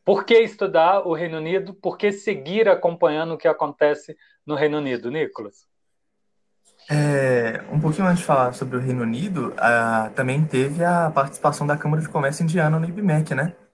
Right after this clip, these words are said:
Speaker 2: Que ela
Speaker 1: Isso.
Speaker 2: tem uma tradição de, de empregar os alunos de R I lá. <laughs>
Speaker 1: É, é, é disso que eu disse. A gente tem uma parceria forte. Quando a gente fala de consulado, muitos consulados também são encarregaduras de negócio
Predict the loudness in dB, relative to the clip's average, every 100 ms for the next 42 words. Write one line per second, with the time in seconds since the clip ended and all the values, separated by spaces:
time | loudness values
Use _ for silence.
0 | _ 0 2 4 2 0 0 -2 -6 -8
1 | -6 -6 -4 -6 0 0 0 -2 0 0
2 | 0 -2 -4 -8 _ _ -6 0 2 4
3 | 6 4 2 0 0 -2 -6 -4 -4 -4
4 | -8 -14 _ -2 -2 -2 -8 -6 -6 -12
5 | -20 _ _ _ _ _ -20 _ 2 4
6 | 6 4 4 2 0 2 -4 0 0 0
7 | 0 0 0 -6 -4 0 2 2 4 0
8 | 2 2 4 2 2 4 4 0 -10 -10
9 | -12 -2 0 2 2 0 -2 0 0 0
10 | -6 -10 -10 -6 0 2 4 2 -2 -2
11 | -2 -2 -4 -6 -2 0 2 2 0 -6
12 | -4 -4 -4 -6 -6 0 2 4 4 2
13 | 2 2 0 -2 -2 4 6 6 0 -8